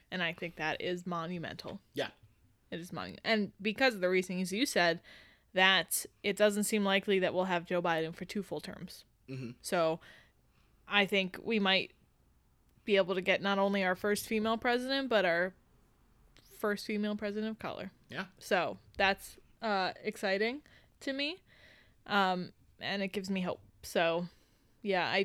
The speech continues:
Speaker 1: I do think this is important. I thought, <sighs> you know, I, I think that Hillary Clinton really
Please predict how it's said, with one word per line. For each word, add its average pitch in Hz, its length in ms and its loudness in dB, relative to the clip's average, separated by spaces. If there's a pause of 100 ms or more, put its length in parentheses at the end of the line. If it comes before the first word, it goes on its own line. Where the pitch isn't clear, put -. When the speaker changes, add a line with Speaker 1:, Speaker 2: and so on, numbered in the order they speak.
(100)
Speaker 1:
I 196 80 4
do 202 160 0
think 202 180 -4
this 185 140 -6
is 180 80 -6
important. 180 400 2
I 359 100 8
thought, - 1000 0 (240)
<sighs> - 800 -20
you 240 140 2
know, 254 260 6
I, 247 100 10
I 233 420 8 (1400)
think 285 360 2
that 269 300 4 (140)
Hillary 233 480 4
Clinton 208 440 0
really 202 580 4